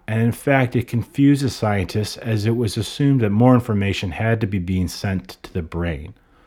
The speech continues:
But essentially what happens is that the L G N cells then connect to hundreds of neurons, which are then connected to hundreds of other neurons. The visual information, information then gets thrown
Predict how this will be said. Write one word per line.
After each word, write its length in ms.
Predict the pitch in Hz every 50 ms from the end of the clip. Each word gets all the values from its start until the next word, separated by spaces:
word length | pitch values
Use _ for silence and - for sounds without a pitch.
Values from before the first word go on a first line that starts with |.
| _ _ _ _ _ _ _ _
But 140 | - 107 107
essentially 480 | 101 - - 139 139 135 - - 160
what 220 | 151 135 131 123 104
happens 520 | 87 90 117 110 - - 101 92 87 -
is 120 | 101 95 85
that 220 | 113 110 98 -
the 140 | - 87 - 101
L 240 | 104 107 117 127
G 260 | 123 117 - 131 127 120
N 160 | 113 107 104
cells 480 | - - 107 95 90 90 90 90 - -
then 180 | - 107 95
connect 400 | - - - 107 107 107 - -
to 60 | - 104
hundreds 640 | - - - 123 123 120 120 120 120 117 - - - - - - - - - - -
of 120 | - 104
neurons, 600 | 107 101 95 87 80 78 78 80 92 113 - - _ _ _ _ _ _ _ _ -
which 180 | 90 - -
are 60 | 92
then 160 | 92 95 101 101
connected 420 | - - 113 110 104 - 120 113
to 80 | 123 110
hundreds 400 | 101 139 143 143 143 147 147 -
of 180 | 165 165 - - _ _ -
other 480 | - 160 170 165 165 110 87 78 - - - _ _ _ -
neurons. 540 | 92 85 82 76 73 80 87 90 95 - - _ _ _ _ _ _ _ _ _ _ _ _
The 100 | - 92
visual 380 | 92 117 127 123 139 139 143 143
information, 880 | 143 135 127 - 139 123 113 107 107 101 - - 113 110 104 104 113 - _ _ _
information 880 | - 120 117 117 - - 135 123 107 98 95 - - 107 101 104 107 110 -
then 260 | - 104 110 120 123
gets 320 | 117 117 117 113 - -
thrown 460 | - - 110 110 113 113 110 101 101